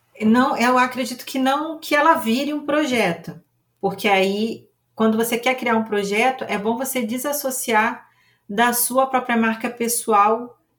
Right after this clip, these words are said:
é, no sentido de, se você vai criar uma empresa, você vai ter outras pessoas ali trabalhando com você também. Então, outras pessoas responsáveis ali por aquilo que você tá criando, outras pessoas te apoiando, criando conteúdo, ou então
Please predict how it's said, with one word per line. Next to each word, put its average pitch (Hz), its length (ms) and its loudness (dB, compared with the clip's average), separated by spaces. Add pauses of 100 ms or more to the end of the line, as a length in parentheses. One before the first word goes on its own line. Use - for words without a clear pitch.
é, 208 300 2
no 220 100 2
sentido 233 480 0
de, 220 680 0
se - 140 -8
você 208 200 0
vai 220 140 0
criar 233 200 0
uma 214 100 0
empresa, 226 540 0
você 202 260 -2
vai 220 120 6
ter 233 200 -2
outras 277 400 0
pessoas 233 380 -4
ali 226 200 -2
trabalhando 226 480 -2
com 226 140 -6
você 240 340 -4
também. 240 500 -6 (380)
Então, 185 180 0
outras 240 280 2
pessoas 233 400 0
responsáveis 220 960 -2
ali 220 400 -6 (260)
por 226 100 -2
aquilo 233 320 -4
que 226 120 -8
você 226 200 -8
tá 226 200 -4
criando, 220 680 -4
outras 185 260 -4
pessoas 202 340 -8
te - 100 -4
apoiando, 214 800 -2
criando 185 360 -6
conteúdo, 214 680 -2
ou 175 60 0
então 180 420 -4